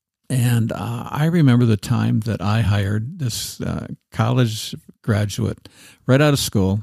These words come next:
His name was Brian. And the business I had, it was a recruiting business. The conventional wisdom in, in those days was never hire a college kid, a n-, college graduate.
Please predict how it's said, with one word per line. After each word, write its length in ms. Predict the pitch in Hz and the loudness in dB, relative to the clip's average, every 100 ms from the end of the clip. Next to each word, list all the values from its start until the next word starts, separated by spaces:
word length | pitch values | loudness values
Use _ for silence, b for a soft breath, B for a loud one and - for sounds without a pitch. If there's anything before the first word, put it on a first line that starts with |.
| - | -6
His 120 | 110 | -2
name 160 | 113 110 | 2 2
was 100 | 98 | 0
Brian. 480 | 120 104 95 - _ _ _ _ _ _ _ _ _ _ | 0 0 -2 -8 _ _ _ _ _ _ _ _ _ _
And 520 | 139 117 117 113 120 - | 2 4 6 4 4 0
the 320 | 156 123 117 107 | -2 2 4 4
business 400 | 151 185 156 123 | 4 4 4 2
I 100 | 110 | 2
had, 520 | 117 101 104 104 104 | 0 0 -4 -4 -2
it 40 | |
was 140 | 120 107 | -2 -2
a 40 | |
recruiting 440 | 107 - 135 127 101 | -6 0 2 2 0
business. 400 | 98 95 101 - | -2 -4 -6 -4
The 100 | 123 | 0
conventional 680 | 135 123 175 - 160 131 | 2 4 2 2 2 2
wisdom 640 | 110 131 104 95 95 - - | 4 4 2 -2 -2 -4 -6
in, 220 | 101 110 | -4 -4
in 240 | - 120 117 | 0 2 2
those 280 | 120 113 | 4 2
days 400 | 104 101 104 107 | 2 0 -2 -4
was 280 | 117 107 110 143 139 | -2 -2 -4 -10 -4
never 380 | 135 139 147 123 | 2 4 4 4
hire 440 | 113 107 107 104 - | 6 4 2 0 -2
a 80 | 110 | -4
college 540 | - 98 95 98 - | -2 -2 -2 -6 -6
kid, 260 | 107 - - | -6 -6 -2
a 60 | |
n-, 240 | 107 110 - 123 | 0 0 -2 -8
college 400 | - 113 107 101 | -4 -2 -2 -4
graduate. 520 | 107 95 101 104 98 | -4 -4 -6 -8 -8